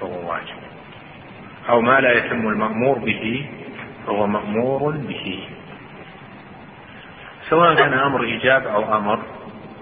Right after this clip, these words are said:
ندب. وتقدم معنا أن ليس المراد ما لا يتم الأمر به، ما لا يتم الأمر إلا به، هذا ليس مرادا، ومثلنا له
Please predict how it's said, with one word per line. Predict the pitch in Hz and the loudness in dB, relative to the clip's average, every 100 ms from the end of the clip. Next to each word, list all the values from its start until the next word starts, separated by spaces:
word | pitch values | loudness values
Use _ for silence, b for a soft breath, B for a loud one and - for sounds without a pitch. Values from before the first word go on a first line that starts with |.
| - - - - - - | -18 -18 -20 -20 -18 -8
ندب. | 101 98 - - - - - - - - - - - - - - - - | -6 -6 -8 -18 -18 -18 -18 -20 -20 -20 -20 -20 -20 -20 -20 -20 -18 -12
وتقدم | 101 123 160 165 170 | -4 0 2 2 2
معنا | 165 147 143 139 147 170 - - - - - - - - - | 2 2 4 4 4 4 0 -10 -12 -14 -14 -16 -18 -16 -10
أن | 110 107 | -6 -2
ليس | 113 151 - | 0 0 0
المراد | 160 151 139 120 | -2 2 4 2
ما | 117 135 160 165 | 4 6 6 6
لا | 160 147 131 | 6 4 4
يتم | 120 139 131 113 | 2 -2 -2 -2
الأمر | 107 104 95 | 0 -2 -2
به، | 90 - - 98 - - - - - - - - | -4 -8 -10 -12 -14 -18 -18 -20 -20 -20 -20 -2
ما | - 113 | 4 4
لا | 107 | 4
يتم | 101 113 120 117 | 0 -2 -2 -2
الأمر | 104 110 123 131 - | 0 0 0 -2 -2
إلا | 110 101 95 | -2 0 0
به، | 90 117 | 0 -4
هذا | 127 | -2
ليس | 170 - | -2 -4
مرادا، | 104 95 87 82 - - - - - - - - - - - | -4 -2 -2 -4 -8 -14 -16 -18 -18 -18 -18 -20 -20 -20 -10
ومثلنا | 113 120 - - 135 135 123 | 0 0 8 8 8 4 4
له | 110 117 131 | 2 2 -2